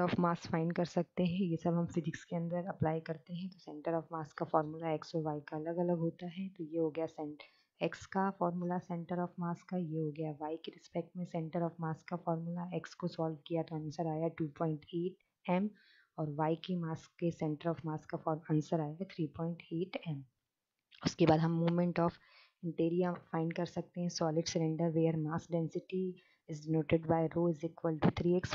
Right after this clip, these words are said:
find about the center axis। उसके बाद हम moment of interior of a point mass about an axis L is equal to, I is equal to M L square, इस तरीके से हम फाइंड कर सकते हैं। ये डिफरेंट डिफरेंट इक्वेशन है वॉल्यूम और सरफेस की।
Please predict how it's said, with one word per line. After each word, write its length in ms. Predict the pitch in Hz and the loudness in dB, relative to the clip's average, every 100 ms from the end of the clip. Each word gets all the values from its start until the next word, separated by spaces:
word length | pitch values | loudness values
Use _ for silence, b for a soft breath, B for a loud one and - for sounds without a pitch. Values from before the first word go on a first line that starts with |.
| - | 2
find 280 | 156 165 160 | 2 2 0
about 240 | 151 151 147 | 2 2 0
the 80 | 165 | -10
center 320 | 156 143 143 170 | -10 -14 -12 -10
axis। 300 | 165 - 196 185 - - | -12 -4 -4 -4 -16 -18
उसके 200 | - 165 | -6 -4
बाद 240 | 156 151 | -4 -4
हम 140 | 160 185 - b b 170 | -4 -8 -12 b b 0
moment 400 | 160 170 175 175 | 2 2 2 0
of 120 | 165 160 | 0 -2
interior 440 | 151 170 170 170 | 0 0 2 2
of 120 | 165 156 | 2 -2
a 40 | - | 0
point 260 | 160 165 170 | 0 2 0
mass 220 | 156 160 - | -2 -4 -6
about 320 | 160 156 156 165 | -4 -4 -2 -6
an 100 | 170 165 | -6 -8
axis 380 | 151 - 185 175 _ _ _ _ _ _ b b b b - | -12 -10 -10 -10 _ _ _ _ _ _ b b b b 0
L 200 | 170 170 | 2 2
is 120 | 151 160 | 0 -2
equal 300 | - 165 151 - | 0 0 0 -2
to, 100 | 190 - | -2 2
I 80 | 165 | 2
is 180 | 165 - 170 | 0 -2 -8
equal 280 | - 160 147 | -2 -2 0
to 80 | 180 185 - | -6 -8 -6
M 100 | 170 165 | -4 -2
L 100 | 165 | -4
square, 340 | - - 175 220 - - - | -6 0 2 2 -6 -20 -20
इस 120 | 165 - | -12 -4
तरीके 280 | 156 147 | -2 0
से 160 | 151 175 | -2 -2
हम 80 | 190 | -4
फाइंड 520 | - _ - 151 156 | -6 _ -10 -8 -6
कर 140 | 175 | -6
सकते 340 | 160 170 - 180 | -6 -8 -12 -10
हैं। 80 | 180 | -4
ये 120 | 170 | -2
डिफरेंट 380 | 156 - 160 160 | -2 -4 -4 -2
डिफरेंट 320 | 160 170 165 | -2 -2 -2
इक्वेशन 520 | 160 - 156 - 190 | -2 0 2 2 0
है 240 | 170 185 | 0 0
वॉल्यूम 420 | 175 160 156 165 170 | 2 2 2 2 0
और 100 | 160 | -2
सरफेस 540 | - 143 - 175 175 | -2 -6 -2 -4 -4
की। 220 | - 185 | -12 -14